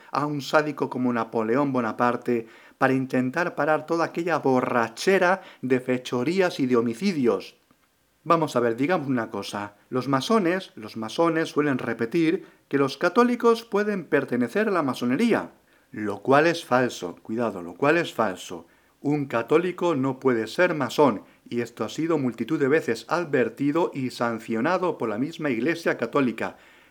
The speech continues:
No es posible ser masón y católico, ¿eh?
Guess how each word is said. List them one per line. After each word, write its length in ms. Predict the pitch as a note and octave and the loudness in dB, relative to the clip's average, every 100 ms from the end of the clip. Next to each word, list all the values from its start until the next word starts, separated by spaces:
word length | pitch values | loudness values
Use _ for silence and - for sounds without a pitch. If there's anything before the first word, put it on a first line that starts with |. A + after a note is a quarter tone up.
| - | -6
No 400 | B2+ D3 D#3 C#3 | -2 2 2 4
es 160 | D3 | 2
posible 540 | - A2+ A2 C#3 A2 G#2 | 2 -4 -2 -4 -4 -6
ser 260 | - A#2+ | 0 0
masón 460 | G#2+ G2+ - F3+ G3+ | 0 -8 -2 0 0
y 60 | |
católico, 640 | F#3+ C3+ D#3+ A3 C3 G2 - _ _ _ - | 0 2 4 4 0 -8 -12 _ _ _ -6
¿eh? 220 | C#3 | -4